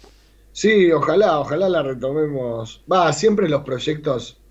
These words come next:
cuando, cuando se dejan de hacer, uno siempre tiene la esperanza de, de,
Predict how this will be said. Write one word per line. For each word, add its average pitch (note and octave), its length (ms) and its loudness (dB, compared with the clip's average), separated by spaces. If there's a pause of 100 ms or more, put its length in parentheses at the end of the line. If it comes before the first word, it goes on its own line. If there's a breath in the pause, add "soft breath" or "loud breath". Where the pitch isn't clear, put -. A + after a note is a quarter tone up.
(100)
cuando, A#2 600 -6
cuando B2 260 -2
se C#3+ 120 2
dejan C3+ 220 2
de A#2+ 80 0
hacer, D3 220 0
uno B2 160 -2
siempre B2 300 -6
tiene A#2+ 220 -4
la A2 80 -2
esperanza A2+ 520 -4
de, G2+ 260 -6 (1120 soft breath)
de, G#2+ 640 -2